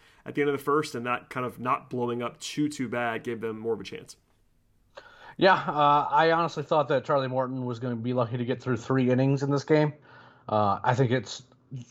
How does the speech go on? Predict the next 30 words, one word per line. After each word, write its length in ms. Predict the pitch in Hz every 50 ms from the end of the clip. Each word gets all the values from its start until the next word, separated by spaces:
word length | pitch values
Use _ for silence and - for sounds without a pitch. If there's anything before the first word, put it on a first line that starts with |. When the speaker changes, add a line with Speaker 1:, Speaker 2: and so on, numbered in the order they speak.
| - _ -
Speaker 2:
probably 360 | 123 - 160 147 135 139 143 131
to 100 | 120 143
the 80 | 131 117
Braves' 220 | 131 131 117 113
benefit 360 | 107 135 131 123 - 139 135
to 80 | - 123
n-, 180 | 123 123 120 - _ _ _ _ _ _ _ _
stop 340 | - - - 160 139 - -
giving 220 | 143 131 131 127
up 180 | 127 120 117 -
two-run 300 | - 143 135 127 131 123
homers 300 | 123 131 131 131 127 120
to 100 | - 127
Corey 240 | - 135 131 123 120
Seager 200 | 123 131 120 131
in 60 | 127
the 80 | 117 113
first 240 | - 131 120 -
inning 160 | 127 131 135 131
of 80 | 123
games. 360 | 131 143 139 139 139 - - _ - - - - - - - - -
Uh, 140 | 117 117 117
it 60 | 117
probably 200 | - 143 123 117
seems 200 | - 147 135 117
like 80 | 120 107
a 60 | 117
good 160 | 107 127 110
start 320 | - - 131 127 123 123
to 180 | - 131 123 120